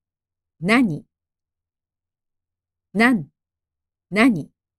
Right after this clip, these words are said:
誰、誰。写真、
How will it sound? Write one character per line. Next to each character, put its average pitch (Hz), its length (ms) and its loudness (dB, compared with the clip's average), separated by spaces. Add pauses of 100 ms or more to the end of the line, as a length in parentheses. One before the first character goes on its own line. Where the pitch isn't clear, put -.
(2000)
誰、 214 420 -2 (1400)
誰。 202 460 -2 (2000)
写 220 220 -2
真、 240 480 -2